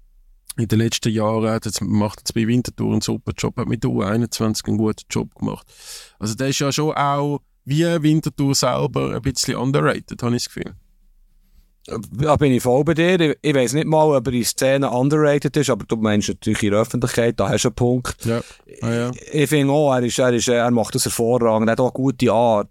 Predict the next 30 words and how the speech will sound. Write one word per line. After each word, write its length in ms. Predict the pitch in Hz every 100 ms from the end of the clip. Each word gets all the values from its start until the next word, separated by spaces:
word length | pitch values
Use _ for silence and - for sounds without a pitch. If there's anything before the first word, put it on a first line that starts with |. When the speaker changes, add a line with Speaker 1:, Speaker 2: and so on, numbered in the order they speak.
| _
Speaker 2:
wie 180 | 113 107
er, 80 | 104
äh, 400 | 104 104 104 - _ _
zum 180 | 143 139
Beispiel 540 | 131 143 - 131 127
eben, 280 | 120 123 139 -
genau, 300 | 107 113 127
Kommunikation, 920 | 120 113 110 101 - 120 113 120 120
wie 100 | 104
er 140 | 98
redet. 300 | 110 117 120 -
Er 120 | 104
ist 160 | 95
so, 200 | 127 117 - - _
er 120 | 123
ist 160 | 143 -
so 80 | 151
normal. 680 | 135 123 120 120 113 92 -
Es 100 | -
ist 140 | -
so 120 | 117 -
angenehm 680 | 117 135 - 135 123 139
irgendwie. 600 | 135 131 151 127 135 151 175 - - - -
In, 140 | -
in 100 | 135
dem 420 | 123 120 117 - - _ _ _
manchmal 420 | 151 139 139 135
sehr 300 | - 143 139
verrückten 580 | - 120 139 139 - -
Geschäft 520 | - 127 117 - -